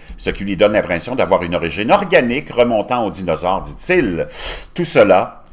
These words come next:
a conduit certains scientifiques à une théorie radicale. L'île d'Eugène se remplit rapidement, peut-être à partir d'une source continue, située à des kilomètres sous la surface de la Terre. Cela, disent-ils, soulève la possibilité alléchante que le pétrole ne soit pas la ressource limitée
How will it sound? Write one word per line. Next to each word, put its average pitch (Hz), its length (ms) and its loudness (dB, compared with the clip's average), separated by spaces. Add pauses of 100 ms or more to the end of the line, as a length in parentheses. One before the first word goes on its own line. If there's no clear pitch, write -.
(160)
a 92 120 0
conduit 104 420 -2
certains 160 380 -2
scientifiques - 580 -6
à 98 60 2
une 82 180 -2
théorie 92 560 0
radicale. 101 720 -2 (180)
L'île 120 220 -2
d'Eugène 101 400 -2
se - 140 -4
remplit 85 320 -2
rapidement, 95 420 -4
peut-être 107 300 -6
à 87 60 -4
partir 95 340 -8
d'une 78 160 -10
source - 240 -12
continue, 101 640 -8 (260)
située 110 380 -4
à 110 40 2
des 85 120 -4
kilomètres 110 460 0
sous 92 80 -10
la 80 100 0
surface - 400 -8
de 180 80 -6
la 78 140 -6
Terre. 113 340 -10 (440)
Cela, 120 460 2
disent-ils, 92 540 -6
soulève 98 320 0
la 78 80 -4
possibilité 117 580 -6
alléchante 101 420 -2
que - 60 -6
le 82 60 -6
pétrole 107 480 -6
ne 90 80 -10
soit 92 200 -4
pas 156 140 4
la 104 100 -2
ressource 85 520 -6
limitée 143 560 -4